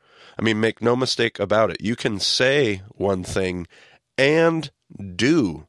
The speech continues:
that very same thing, but if you're doing it just for a show, then you're an actor. You're an upokritos. And that's what we miss when we talk about hypocrisy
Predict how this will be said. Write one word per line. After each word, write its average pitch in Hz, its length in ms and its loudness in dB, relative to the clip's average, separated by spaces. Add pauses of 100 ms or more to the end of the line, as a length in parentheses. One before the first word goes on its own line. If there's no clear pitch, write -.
(120)
that 104 280 0
very 107 320 0
same 98 360 -2
thing, 98 380 -4 (800)
but 120 160 2
if 120 100 -6
you're 120 120 0
doing 127 360 0
it - 180 0
just - 280 -2
for 113 180 0
a 95 80 0
show, 104 560 -2 (280)
then 110 160 0
you're 110 120 2
an 101 120 -2 (100)
actor. - 500 -8 (560)
You're 113 160 2
an 117 120 0 (120)
upokritos. - 1000 -2 (460)
And 113 140 0
that's 135 160 4
what - 80 -4
we 135 120 2
miss 117 440 2
when 107 120 0
we 101 60 0
talk 101 200 -2
about 107 160 -2
hypocrisy 98 760 -4